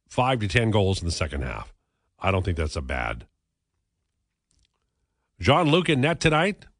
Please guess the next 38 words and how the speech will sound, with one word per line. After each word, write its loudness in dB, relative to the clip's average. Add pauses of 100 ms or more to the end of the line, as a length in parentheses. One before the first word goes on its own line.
tomorrow, 0
tomorrow 2
night? -2 (680)
Make -4
it 0
so. -2 (100)
Okay. -12 (720)
I -6
think -2
that -2
is -4
the -10
case. -12 (960)
Taxi 2
Squad's -2
a 0
much 0
better, -8 (240)
much 0
better -8 (400)
way -4
of -6
putting -6
it. -10 (1600)
Which 0
bonus 2
is -2
Brown 0
gonna 0
get? 0
Well, 2
he's 2
gonna 2
get -2
all 2
of -4
the -6
bonus, -8